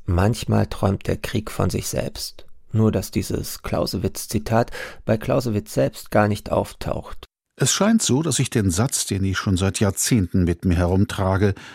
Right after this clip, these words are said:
Speaker 2: irgendwann erfunden haben muss. Über lange Zeit hinweg habe ich mir aber offensichtlich eingeredet, dass Clausewitz das in seiner Studie vom Kriege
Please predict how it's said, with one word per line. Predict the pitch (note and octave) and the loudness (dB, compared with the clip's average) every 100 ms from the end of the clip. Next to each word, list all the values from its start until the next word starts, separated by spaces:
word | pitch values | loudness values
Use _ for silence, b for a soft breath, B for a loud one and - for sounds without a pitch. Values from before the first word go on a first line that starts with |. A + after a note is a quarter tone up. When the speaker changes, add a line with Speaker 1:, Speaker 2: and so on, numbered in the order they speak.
| B _ | B _
Speaker 2:
irgendwann | C#3 D3 D3 - C3 | 2 4 2 4 2
erfunden | C3 C3+ G3 A2+ D#2+ - | 4 2 2 2 2 0
haben | D2+ E2 | -2 0
muss. | D#2 - - - _ _ _ | 0 0 -6 -10 _ _ _
Über | - G2+ F2 E2 | -2 0 2 4
lange | G#2+ B2 F#2 | 4 4 4
Zeit | - B2 | 2 2
hinweg | E3 C3 C#3 | 2 2 2
habe | C3+ B2 B2 | 0 0 0
ich | - | 2
mir | A#2 | 2
aber | F#2+ E2+ | 2 0
offensichtlich | F#2 - B2 F#2 - F#2+ - | 0 2 2 0 -2 -4 2
eingeredet, | G2 A2+ G2 G2+ G#2 B B B B | 4 4 4 2 0 B B B B
dass | - G#2+ - | 0 0 0
Clausewitz | - C#3 G3+ E3+ F#2 D2+ - - | 0 2 2 0 0 -2 -6 -6
das | D2+ D#2 | -6 -6
in | - F2 | -4 0
seiner | E2 F2+ F2 E2+ | 2 4 4 2
Studie | - A2 A2 G2+ | 0 2 2 2
vom | D#2+ F#2 E2+ | 0 0 0
Kriege | - - A2+ A2 A2 | 0 2 4 4 2